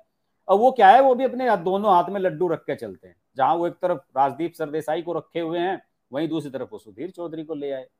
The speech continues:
वो सब बैलेंस बना के रखते हैं दोनों सब चीजों से। तो विनोद कापड़ी ने कुछ ट्वीट किए थे सुधीर चौधरी के खिलाफ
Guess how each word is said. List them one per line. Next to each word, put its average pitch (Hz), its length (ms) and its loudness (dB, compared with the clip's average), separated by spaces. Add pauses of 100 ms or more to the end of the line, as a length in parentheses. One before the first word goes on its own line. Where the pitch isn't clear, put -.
(720)
वो 120 100 -8
सब 151 160 -2
बैलेंस 131 360 -2
बना 143 260 -2
के 143 100 -6
रखते 139 220 -10
हैं 131 100 -10
दोनों 127 220 -6
सब 123 160 -12
चीजों 107 260 -16
से। 98 180 -20 (600)
तो 208 440 6 (360)
विनोद 180 360 0
कापड़ी 180 320 2
ने 202 120 -4
कुछ 208 260 -8
ट्वीट 170 320 -8
किए 175 180 -6
थे 196 140 -6
सुधीर 160 320 -8
चौधरी 165 320 -8
के 180 100 -6
खिलाफ 170 420 -6